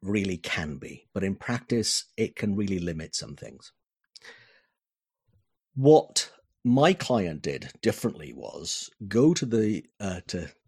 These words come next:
to his client and really get very present with them, get very curious, and ask a load of questions. And then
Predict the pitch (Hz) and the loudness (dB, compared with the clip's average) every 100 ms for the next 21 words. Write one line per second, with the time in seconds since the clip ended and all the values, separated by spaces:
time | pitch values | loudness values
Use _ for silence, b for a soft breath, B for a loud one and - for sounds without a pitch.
0 | _ 87 - 156 - 80 69 65 82 - | _ -8 0 0 0 -6 -6 -8 -12 -16
1 | _ _ 95 92 90 90 - _ _ _ | _ _ -8 -6 -4 -6 -10 _ _ _
2 | _ _ _ - 101 147 160 127 123 101 | _ _ _ -10 -4 -2 -2 0 0 0
3 | 104 117 135 - 98 85 71 - 69 - | -2 2 0 -2 -6 -6 -8 -14 -20 -18
4 | - - _ _ _ _ _ - 113 107 | -20 -20 _ _ _ _ _ -2 -2 0
5 | 107 107 117 - 87 73 - - - - | 0 0 0 -4 -8 -8 -12 -14 -18 -20
6 | _ 87 - 98 90 95 - 82 87 90 | _ -14 -10 -6 -6 -6 -8 -8 -4 -4
7 | 87 85 80 - 67 - - - - _ | -4 -6 -10 -14 -14 -14 -16 -20 -20 _
8 | _ _ _ _ _ _ _ _ _ _ | _ _ _ _ _ _ _ _ _ _
9 | _ _ _ _ _ 110 117 123 127 | _ _ _ _ _ 0 4 4 2